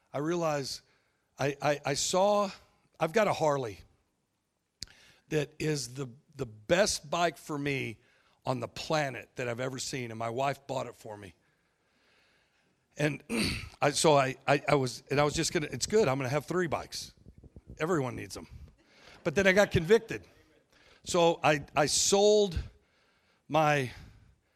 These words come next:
flame bike to a buddy who then sold it to one of his buddies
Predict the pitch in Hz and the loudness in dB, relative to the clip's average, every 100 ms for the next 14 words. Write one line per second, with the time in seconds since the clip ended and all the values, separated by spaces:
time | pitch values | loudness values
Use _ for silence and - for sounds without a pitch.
0 | _ _ _ _ _ _ _ _ _ _ | _ _ _ _ _ _ _ _ _ _
1 | _ _ - 185 220 147 135 139 - 165 | _ _ 0 2 2 0 0 -2 -4 0
2 | 147 147 139 - - - - 135 117 190 | 0 0 -4 -10 -16 -20 -8 -8 2 2
3 | 139 113 - _ _ _ _ _ 165 135 | 2 -4 -14 _ _ _ _ _ -6 -2
4 | 175 165 - 180 170 151 160 - 156 151 | -2 -2 0 4 4 2 -4 -4 -4 -2
5 | 151 160 175 123 110 - - - | -2 -2 -4 -6 -6 -8 -12 -14